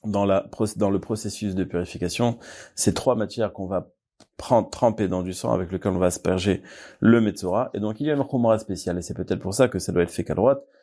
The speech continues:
Peut-être que chez nous, dans Khalitsa, on n'aurait pas eu besoin de faire à droite. C'est pour cela qu'on ne veut pas mettre le Metzora,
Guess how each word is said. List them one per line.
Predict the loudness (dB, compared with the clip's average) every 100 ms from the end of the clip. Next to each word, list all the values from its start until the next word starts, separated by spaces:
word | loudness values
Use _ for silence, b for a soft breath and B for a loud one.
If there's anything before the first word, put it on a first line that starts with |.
| b _
Peut-être | -2 0 -2 -2
que | -2
chez | 0 2
nous, | 4 2 B B -4
dans | 0 2
Khalitsa, | 2 0 2 2 2
on | -2 -2
n'aurait | 0 2
pas | 2
eu | 2
besoin | 0 -2 -4 -4
de | -8
faire | -4 -4 -2
à |
droite. | 0 0 0
C'est | -10
pour | -6
cela | -2 -2
qu'on | -2 -4 -2
ne | -2
veut | 2
pas | 2
mettre | 2 -2
le | -2
Metzora, | -2 0 2 2